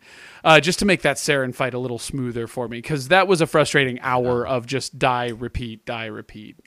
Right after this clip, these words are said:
Speaker 1: Um,
Speaker 2: Yeah, I can imagine.
Speaker 1: they shoulda let you talk him into killing himself and then just being done with it. But I know they were scared to do that. That's something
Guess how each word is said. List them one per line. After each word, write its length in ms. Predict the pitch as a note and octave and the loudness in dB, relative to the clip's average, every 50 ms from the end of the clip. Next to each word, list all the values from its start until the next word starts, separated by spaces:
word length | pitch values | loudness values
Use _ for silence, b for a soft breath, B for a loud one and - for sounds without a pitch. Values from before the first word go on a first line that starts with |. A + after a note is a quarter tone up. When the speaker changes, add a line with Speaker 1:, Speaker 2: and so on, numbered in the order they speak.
| _ _ _ _ | _ _ _ _
Speaker 1:
Um, 320 | - G2+ - - - - A#2 _ _ _ _ _ G2 _ | -20 -20 -20 -20 -20 -20 -20 _ _ _ _ _ -20 _
Speaker 2:
Yeah, 440 | G2 F#2+ F#2+ F#2 F#2 F2+ F2+ F2+ F2 _ _ _ _ _ _ | -10 -8 -6 -4 -4 -4 -4 -6 -8 _ _ _ _ _ _
I 80 | F#2 F2+ | -14 -12
can 120 | - F2+ | -12 -12
imagine. 420 | F2+ F2+ F2+ F2 F2 E2+ E2+ F2 E2+ | -14 -12 -12 -12 -12 -14 -14 -4 0
Speaker 1:
they 80 | - F#3+ | 0 2
shoulda 380 | - - - - C4 B3+ A#3 | 2 2 2 2 4 2 2
let 220 | G#3+ G3 F3+ - - | 2 2 0 0 -4
you 60 | F3 | -2
talk 340 | - E3 D3+ C#3+ C#3 - - | 4 4 4 4 4 0 -8
him 120 | D3 C#3 | -6 -6
into 180 | C#3 C3+ B2+ C3 | -6 -6 -8 -10
killing 320 | - - D3+ C3+ B2+ B2 | -8 -8 -6 -6 -6 -6
himself 480 | B2+ B2 B2+ - C#3 C3 B2 B2 - - - | -8 -8 -8 -6 -6 -4 -6 -6 -8 -10 -10
and 180 | C#3+ C3 B2+ | -8 -8 -6
then 160 | B2+ A#2+ A#2 A2+ | -6 -8 -8 -10
just 240 | G#2 A#2+ A2 - | -10 -12 -12 -12
being 220 | - B2 A2 A2 G#2+ | -14 -14 -12 -12 -10
done 200 | G#2+ G#2 G#2 A2 | -10 -10 -10 -8
with 220 | A2 A2 - - | -10 -12 -10 -10
it. 200 | A2+ A2+ A2 - - | -10 -10 -10 -6 0
But 80 | D3 | 2
I 80 | D3+ D#3 | 2 4
know 180 | E3 E3 E3 | 4 2 2
they 100 | D#3+ D#3+ | 2 2
were 120 | D#3 D3 D3 | 0 0 -2
scared 320 | - - - C#3 C3 B2 | -4 -2 -2 -2 -2 0
to 60 | B2 A#2+ | -4 -8
do 180 | A2+ B2 A#2+ A#2 | -6 -8 -8 -8
that. 200 | A2+ A2 G#2+ - | -8 -10 -6 -6
That's 180 | C#3 C#3 - | -6 -6 0
something 380 | - F3 D#3+ C3+ E3 D#3 C#3+ - | 0 0 0 2 0 0 0 -2